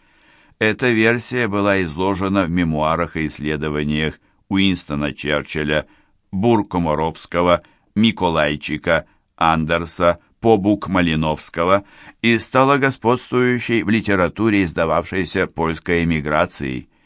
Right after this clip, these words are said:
В годы так называемой «холодной войны» эта концепция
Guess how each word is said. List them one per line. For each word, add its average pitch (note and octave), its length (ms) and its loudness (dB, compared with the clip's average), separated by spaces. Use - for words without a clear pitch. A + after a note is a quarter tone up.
В F#2 120 -2
годы A#2 440 4
так G#2+ 240 -2
называемой G2 800 2
«холодной D#2 720 0
войны» C#2+ 500 -2
эта C#3 300 0
концепция A#2+ 960 0